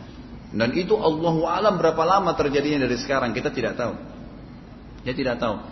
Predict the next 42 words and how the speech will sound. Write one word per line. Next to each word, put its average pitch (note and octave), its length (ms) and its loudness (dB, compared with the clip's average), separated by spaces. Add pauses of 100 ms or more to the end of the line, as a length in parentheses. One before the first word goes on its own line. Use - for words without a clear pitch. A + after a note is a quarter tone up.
(280)
Sekarang B2 400 2
seperti B2+ 400 -4
prosesi B2+ 560 -2
pembangunan A#2+ 560 0
Ka'bah. G#2+ 480 0 (680)
Ini D#3 180 0
tanda-tanda D#3+ 480 2
hari D3 160 0
kiamat D3+ 320 -2
terjadi, B2 400 2
kan C3 160 -2
ada, C3 320 0
tapi A#2+ 160 0
tanda-tanda C#3+ 400 0
kiamat C#3+ 320 -2
kecil. A#2 400 0 (720)
Kata A2+ 240 0
Nabi C#3 160 2
sallallahu B2 400 0
alaihi G#2 140 -8
wasallam, C3+ 180 -2
semua C#3+ 320 -2
gunung-gunung B2+ 480 0
di A#2 140 2
Mekah B2 400 0
akan A#2 100 0
dijebol C3 480 2
dan B2 80 -2
dijadikan A#2 540 0
jalanan. A2 720 0 (560)
Serta B2+ 480 0
akan A#2+ 240 0
berdiri, A2+ 400 -2
tidak C3+ 240 2
akan C3 160 -2
terjadi A#2+ 320 0
kiamat B2 460 -2
sampai B2+ 260 -2
berdiri A#2+ 400 -2
di A2 80 -4
dekat A2+ 240 -2
Ka'bah. A#2+ 560 0